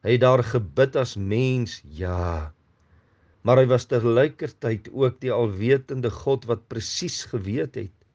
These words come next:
watter verskriklike lyding en pyn en dood vir hom voorgelê het. Wat hy geweet het dat hy moes verduur het, het diep hartseer, angs en benoudheid tot die dood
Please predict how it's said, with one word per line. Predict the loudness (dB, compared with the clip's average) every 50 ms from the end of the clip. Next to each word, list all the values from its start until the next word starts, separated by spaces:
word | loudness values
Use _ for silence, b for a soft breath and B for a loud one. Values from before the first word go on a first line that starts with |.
| b b b b b b b b b b b b b
watter | 2 2 4 4 0 0
verskriklike | 0 -6 -8 -6 -6 -6 -10 _ _ -8 -8 -8 -8 _ -10 -10 -10 -6 -6 -6
lyding | -6 -4 -4 -2 -4 -4 -2 0 0 0 0 0 -6
en | -4 -4 -2 -2 -4 -4 _ _ _
pyn | 2 2 2 0 -2 -4 -4 -6 b b b b b b b -2
en | 0 0 0 -2 -2
dood | 0 2 4 4 2 2 -2 -8 -8
vir | -8 -6
hom | -6 -8
voorgelê | -10 -8 -6 -6 -4 -4 -6 -10 -10 -10 -8 -8 -10 -10
het. | -14 _ _ _ _ _ _ _ _ _ _ _ _ _ _ _ _ _ _ _ _ _ _ _ _
Wat | -2 2 4
hy | 4 2 4
geweet | 2 0 0 0 -2 0 2 4 4 4 4 2 0
het | 2 2 2
dat | 2 2
hy | 0 0 0
moes | -2 -4 -6
verduur | -8 -8 -8 -8 -8 -8 -8 -6 -4 -2 -2
het, | -2 -2 -4 -8 _ _ _ _ _ _ _ _ _ _ _ _ _ _ _ _ _ _ _ _
het | -4 -4 -4 -4 _ _ _
diep | -2 -2 -2 -4 _ -16
hartseer, | -8 -4 -2 -2 -4 -4 -6 -12 -10 -6 -4 0 0 0 0 0 -6 _ _ _ 2
angs | 2 2 2 -2 -6 -10 -18 -20 _ _ _ _ _ _ _ _ _ _ _ _
en | 0 0 0 0 2
benoudheid | 2 2 2 2 0 0 -2 -2 -4 -6 -8 -8 -8 -8 _ _ -8
tot | -8 -6 -6
die | -8 -10 -10 _ _ -6
dood | -2 -2 -2 -2 -4